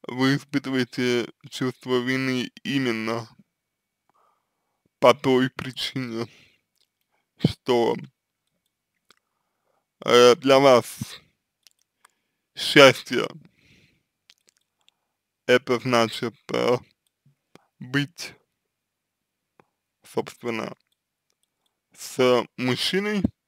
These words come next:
Вот, и в этом, как мне кажется, основная проблема заключается. То есть, если вы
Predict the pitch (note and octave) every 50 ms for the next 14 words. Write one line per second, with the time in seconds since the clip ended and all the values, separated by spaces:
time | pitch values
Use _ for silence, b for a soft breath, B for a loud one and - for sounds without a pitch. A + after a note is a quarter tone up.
0 | _ _ _ _ _ _ _ _ b b b b b b b b b b _ _
1 | - B2+ B2 A#2+ B2 C3+ D3 D3 C#3+ C#3 C3+ B2 - - - - _ - A#2 B2+
2 | B2+ C3 C#3 C#3+ C#3+ C3+ A#2+ - - _ _ - B2 D3 D#3 D3 - - - -
3 | - - _ _ _ - - - A2+ G#2+ - A#2 A#2 A2 G#2 G#2 C3 D3+ D#3+ F3
4 | E3+ - - - G#2+ A2 - - - B2+ A#2+ A#2 B2+ B2+ C3 B2+ B2+ B2+ A#2+ -
5 | _ _ _ _ _ _ _ _ _ _ _ _ _ _ _ _ _ _ _ _
6 | _ - C3 C3 C3 C#3 C#3+ C3+ B2+ A#2 A2 G#2 A2 G#2+ A2 A2+ A#2 A2+ - -
7 | - B2+ A2+ G#2+ G#2+ G2+ - - - _ _ _ _ _ _ _ _ _ _ _
8 | _ _ _ _ _ - - A2 A2 A2 - - - A#2 A2+ - - A#2 A2+ A2+
9 | A#2 A#2+ A#2+ A#2+ A#2+ A#2 A2+ A2 A2 G#2+ G#2+ G#2 G2+